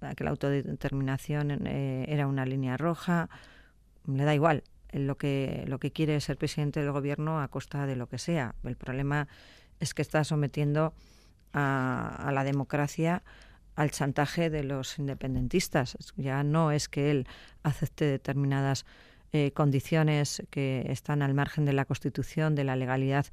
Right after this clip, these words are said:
vigente y que desde el punto de vista ético son inadmisibles. Mm, es que aquí simplemente lo que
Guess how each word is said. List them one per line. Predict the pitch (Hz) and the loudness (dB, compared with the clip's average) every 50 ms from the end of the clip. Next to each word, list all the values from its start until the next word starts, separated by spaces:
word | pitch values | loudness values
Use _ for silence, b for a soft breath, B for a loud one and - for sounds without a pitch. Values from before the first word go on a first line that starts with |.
| B B B B B B B B B | B B B B B B B B B
vigente | 147 131 - - 156 156 143 - 151 143 135 | -2 0 2 2 2 2 2 2 2 2 2
y | 135 - | 2 0
que | - 143 135 123 120 | 0 -2 0 0 0
desde | 123 131 120 - 135 | -2 -2 -4 -4 -4
el | |
punto | - - 139 131 - 135 | -4 -4 -4 -2 -2 -2
de | 127 | -2
vista | 131 139 - - 135 | -2 -2 -2 -2 -2
ético | 131 131 - 143 - - 143 143 | -2 -2 -2 -4 -2 0 0 0
son | 135 - - 135 135 | 0 0 -2 -2 0
inadmisibles. | 131 127 123 127 127 - 143 123 - - 160 156 139 127 120 127 - - B B B B B B B B B B B | 0 0 0 0 -2 -2 -4 -4 -2 0 0 2 2 0 -2 -4 -8 -12 B B B B B B B B B B B
Mm, | - 139 139 131 131 127 120 143 | -4 -2 0 0 0 -2 -2 -2
es | 147 - | -4 -4
que | - 143 | -2 -4
aquí | 131 - 151 | -4 -2 -2
simplemente | - - 151 143 147 143 147 143 156 147 | -2 0 0 2 2 2 2 2 0 0
lo | 143 - | 0 0
que | - 143 - | -2 -4 -2